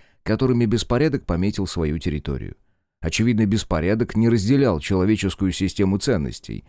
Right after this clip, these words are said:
Старые обгрызенные куриные кости соседствовали здесь с нитками жемчуга и драгоценными камнями. Впрочем,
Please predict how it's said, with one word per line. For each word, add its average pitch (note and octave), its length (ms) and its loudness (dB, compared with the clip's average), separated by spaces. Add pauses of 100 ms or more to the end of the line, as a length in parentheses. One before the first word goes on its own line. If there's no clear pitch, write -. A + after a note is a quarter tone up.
(200)
Старые A#2+ 560 0
обгрызенные G2 720 2
куриные A2+ 480 2
кости - 540 -4 (180)
соседствовали F#2+ 720 0
здесь D#2+ 320 -4
с - 120 -6
нитками E2+ 420 0
жемчуга D2 500 -4
и A2+ 80 2
драгоценными D#2+ 600 -4
камнями. D2 500 -4
Впрочем, F3 760 -2